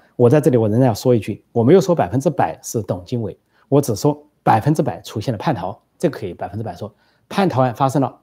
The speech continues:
叛逃者有了，这是百分之百的。是不是董经纬还不见得是百分之百，因为董经纬是极可能，但是也可能另有他人，比如说是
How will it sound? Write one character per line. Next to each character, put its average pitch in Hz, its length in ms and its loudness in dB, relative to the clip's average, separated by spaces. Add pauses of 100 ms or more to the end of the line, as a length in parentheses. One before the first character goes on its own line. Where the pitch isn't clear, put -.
(100)
叛 160 200 -2
逃 135 160 -2
者 127 160 -2
有 110 220 -4
了， 117 160 -6 (160)
这 - 120 -12
是 113 60 -6
百 101 120 -10
分 98 100 -10
之 117 60 -6
百 101 160 -12
的。 90 120 -18 (680)
是 - 180 -2
不 208 80 4
是 180 80 4
董 127 160 2
经 165 100 4
纬 131 220 0
还 - 140 -8
不 110 80 -6
见 117 160 -2
得 104 60 -8
是 95 100 -12
百 110 120 -14
分 92 120 -14
之 95 60 -12
百， 98 200 -16 (240)
因 143 160 6
为 127 180 6 (240)
董 117 200 2
经 156 100 2
纬 135 180 0 (360)
是 - 180 -6
极 131 160 0
可 110 160 -4
能， 95 220 -12 (400)
但 123 180 0
是 101 240 -12 (220)
也 113 160 -2
可 110 100 -8
能 104 140 -4
另 127 80 0
有 95 100 -6
他 101 200 -12
人， 95 140 -14 (340)
比 107 100 -12
如 95 60 -10
说 110 140 -8
是 101 160 -12